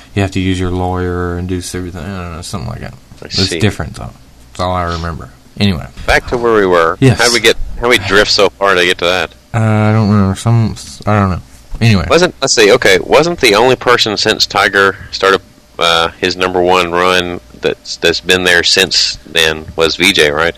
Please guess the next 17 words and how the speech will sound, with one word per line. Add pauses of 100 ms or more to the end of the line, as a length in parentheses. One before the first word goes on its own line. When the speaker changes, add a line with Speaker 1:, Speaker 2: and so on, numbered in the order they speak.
Speaker 1:
I
think
so,
yeah.
Unless
maybe
somewhere
in
ninety-eight,
ninety-nine,
maybe
he
lost
it. (120)
I
don't
remember.